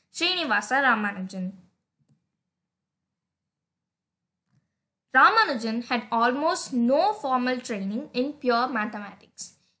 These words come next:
He has made substantial contribution to mathematical analysis,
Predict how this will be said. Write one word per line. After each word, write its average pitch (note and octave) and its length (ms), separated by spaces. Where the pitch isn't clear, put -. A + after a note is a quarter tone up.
He D4 180
has B3 500
made A3+ 380
substantial F4 1000
contribution B3 840
to C#4 80
mathematical C4+ 880
analysis, G#3+ 800